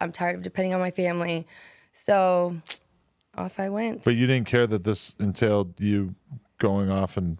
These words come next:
Speaker 2: potentially fighting in a war? You didn't think that that was gonna happen?
Speaker 1: Well, I mean,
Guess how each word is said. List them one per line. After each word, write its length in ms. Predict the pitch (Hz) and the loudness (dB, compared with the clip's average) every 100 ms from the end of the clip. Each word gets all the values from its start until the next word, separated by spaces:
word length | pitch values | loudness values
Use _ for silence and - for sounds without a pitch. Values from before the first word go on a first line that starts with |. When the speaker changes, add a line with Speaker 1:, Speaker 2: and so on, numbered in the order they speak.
| - | -8
Speaker 2:
potentially 500 | - 101 - 95 90 _ - | -4 -2 0 -2 -2 _ -20
fighting 560 | - 107 92 95 90 - 143 | -2 0 2 0 -2 -8 -4
in 80 | 101 | -2
a 60 | |
war? 420 | 82 78 85 101 - - _ _ _ _ _ _ _ _ | 0 -2 -2 -2 -6 -16 _ _ _ _ _ _ _ _
You 140 | 107 104 | 0 2
didn't 140 | 92 | 2
think 140 | 98 90 | 0 0
that 80 | |
that 120 | 90 87 | 0 0
was 140 | 85 | 0
gonna 160 | 90 80 | -2 -2
happen? 280 | 87 98 - _ _ _ - | -2 -4 -10 _ _ _ -10
Speaker 1:
Well, 500 | 214 349 392 381 370 | -4 0 2 2 4
I 140 | 339 | 2
mean, 640 | 330 339 320 320 311 330 | 2 2 4 4 2 2